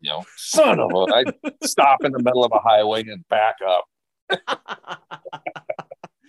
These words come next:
Speaker 2: I'm not surprised at all. <laughs> Uh, Auto Club Speedway, talk a little bit about it for those fans, including me, that's, uh, not really familiar with Auto Club Speedway. Did you ever do any officiating there or go watch a race there?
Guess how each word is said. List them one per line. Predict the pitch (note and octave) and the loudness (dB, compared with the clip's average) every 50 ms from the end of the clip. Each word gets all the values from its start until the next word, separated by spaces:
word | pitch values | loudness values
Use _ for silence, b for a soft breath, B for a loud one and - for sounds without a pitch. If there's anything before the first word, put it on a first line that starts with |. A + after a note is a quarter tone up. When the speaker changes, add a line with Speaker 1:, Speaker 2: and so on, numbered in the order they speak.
| B D4+ D4+ B B B B B B B B B B - | B -20 -20 B B B B B B B B B B -4
Speaker 2:
I'm | F#3+ G#3 | -4 -2
not | G3+ G3+ F#3 F3+ | 0 0 0 0
surprised | - - E3 - E3 E3 D3+ D3+ C#3+ D3+ | -2 -6 -12 -8 -6 -6 -6 -6 -8 -10
at | D3 D3 | -10 -8
all. | D3 C#3 - - - - - - E5+ E5+ | -6 -4 -4 -6 -6 -8 -14 -12 -8 -8
<laughs> | A#3+ - F4 D4 - - - C4 A#3 - _ _ _ b b b b b b b b b b b b - - - | -8 -6 -4 -6 -6 -6 -6 -12 -12 -12 _ _ _ b b b b b b b b b b b b -20 -12 -6
Uh, | D3+ E3+ E3 D#3+ - | -2 0 0 2 4
Auto | G3+ B3+ C4 | 2 2 2
Club | - - B3 A#3+ A3 | 0 0 -2 -2 -2
Speedway, | - - - B3+ A#3+ G#3 G#3 G#3+ F#3 E3 D3+ D3 | -4 -12 -10 -8 -6 -2 2 2 4 4 2 0
talk | D3 - G3 G3 G#3 G3+ A3 | -2 -2 -2 -2 -2 -2 -4
a | |
little | G#3+ G#3+ A3 G#3 | -4 -4 -4 -4
bit | G3 G#3 | -4 -4
about | G3+ F#3 G3 G3+ F#3+ | -4 -2 -2 -2 -4
it | F3+ | -4
for | - G3 F#3+ F#3+ F#3 F3+ | -4 -4 -4 -2 -2 -4
those | E3+ F3+ F#3 F3 | -4 -6 -8 -8
fans, | - - F#3+ F#3+ G3 G3 F3 | -8 -8 -6 -6 -6 -6 -6
including | F3+ E3+ D#3 - G3+ G3+ G3+ G3+ G3+ G3 G3 | -6 -6 -6 -4 -4 -4 -4 -2 -4 -2 -2
me, | G3 F#3+ F#3 G#3 G#3 | -2 -2 -2 -2 -4
that's, | F3+ F#3 E3+ E3+ - - - - | -4 -4 -4 -6 -8 -10 -4 -2
uh, | F3 E3+ E3 E3 E3+ E3+ D#3+ D#3 | 0 2 2 2 2 0 0 -2
not | D#3 E3 E3 F3+ - - F3+ | -4 -4 -2 -2 -4 -2 -2
really | F#3 F#3+ F#3+ F#3 | -2 -2 -2 -2
familiar | F3+ - F3+ F3+ F3+ F3+ F3 F3 | -4 -6 -8 -6 -4 -4 -4 -4
with | F3 E3 D3+ | -6 -6 -4
Auto | F3 D#3+ D#3 | -4 -4 -4
Club | D3 - E3+ D#3 - | -4 -8 -10 -12 -12
Speedway. | - - - E3+ D#3+ D3+ D#3+ E3 F#3 G3+ | -12 -12 -10 -10 -6 -2 0 0 0 0
Did | F3 D#3+ F3 D#3 F3 | -2 -6 -8 -4 0
you | F3 | 0
ever | F3 F3+ F3+ | 0 0 0
do | F#3 F#3+ | 0 0
any | F#3 F3+ F3 | 0 0 -2
officiating | E3 D3+ - G#3 G#3+ - - G#3+ G#3 G#3 A3 G#3+ G#3 | -4 -4 -6 -8 -8 -6 -4 -4 -4 -2 -2 -4 -2
there | G#3+ A3+ A3 G#3+ | 0 0 0 0
or | D3+ F3 F3+ F3+ | -2 -2 -4 -6
go | E3 F3+ F3 | -6 -6 -6
watch | E3+ E3+ E3 D#3+ - - | -6 -6 -8 -8 -10 -12
a | D#3+ | -10
race | D3 C#3 C3 - | -10 -10 -10 -12
there? | - D2+ C#2 | -14 -18 -20